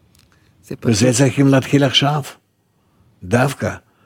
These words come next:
Speaker 2: ולראות שיש לנו עכשיו הזדמנות.
Speaker 1: זה פשוט מקסים.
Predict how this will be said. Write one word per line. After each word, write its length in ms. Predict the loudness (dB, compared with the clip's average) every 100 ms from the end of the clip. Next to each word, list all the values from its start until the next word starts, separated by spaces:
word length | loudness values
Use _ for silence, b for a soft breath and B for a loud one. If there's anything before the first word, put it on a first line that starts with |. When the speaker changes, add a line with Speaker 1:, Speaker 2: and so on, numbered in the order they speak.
| _ _ 0
Speaker 2:
ולראות 520 | 2 4 4 2 2
שיש 540 | 2 2 2 2 0
לנו 320 | 0 2 2
עכשיו 240 | 0 -2 0 0
הזדמנות. 560 | 2 2 2 0 -4 _ _ _ _ _ _ _ _ _ _ _ _ _ _ _
Speaker 1:
זה 60 | -16
פשוט 360 | -12 -6 -6
מקסים. 440 | -4 -8 -8 -12